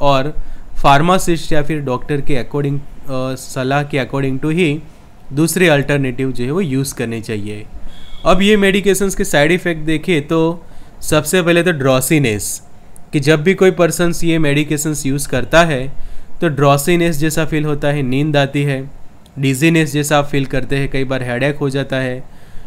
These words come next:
विजन कई बार ब्लर हो जाती है, स्टमक अपसेट जैसा फील होता है, नोज़िया वॉमिटिंग होना, कॉन्स्टिपेशन, या फिर ये एक खास देखने को मिलता है कि ड्राई माउथ, नोज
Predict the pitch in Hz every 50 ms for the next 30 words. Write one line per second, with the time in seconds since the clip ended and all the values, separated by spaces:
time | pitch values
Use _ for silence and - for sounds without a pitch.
0 | - - - 117 120 156 160 143 165 175 170 - 160 160 151 160 160 156 143 139
1 | 147 151 151 151 147 143 139 143 139 143 143 143 143 143 - - 143 143 156 165
2 | 160 160 151 143 143 - - 151 147 139 143 143 143 151 139 - 147 139 139 139
3 | 135 - 139 135 131 131 123 123 120 - - - - - - - - - - -
4 | - 135 143 147 147 143 135 170 175 160 160 156 156 151 139 151 147 143 143 143
5 | 143 139 139 131 - 135 139 139 139 - - 170 151 143 135 135 127 143 131 131
6 | 135 127 127 - - 156 147 147 151 160 151 - - - - - - - - -
7 | - 123 117 151 170 180 180 170 170 175 - 165 156 156 147 147 151 147 135 156
8 | 147 143 147 143 139 135 127 143 147 147 170 160 131 120 131 139 143 151 151 143
9 | 131 117 110 110 - - - - - - - - - - - - - - - -
10 | - - - - - 127 135 139 160 175 165 147 135 - - -